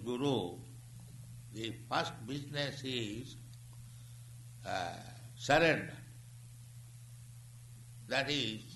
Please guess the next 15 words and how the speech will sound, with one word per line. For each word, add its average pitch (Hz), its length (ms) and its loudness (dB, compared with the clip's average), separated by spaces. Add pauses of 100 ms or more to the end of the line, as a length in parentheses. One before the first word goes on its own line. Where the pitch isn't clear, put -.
(580)
everywhere 110 720 2 (1700)
in 101 160 -4
the 95 180 -2 (420)
Vedic 110 360 0
literature, 98 760 -6 (320)
that 117 180 -2
is 127 180 -4
the 113 100 -4
process। - 680 -2 (800)
Tad 120 200 0
vijnanatham 120 1080 2
sa 117 220 2
gurumeva 113 800 -2
avigacchet। 104 800 -2 (1500)
Uh, 85 40 -6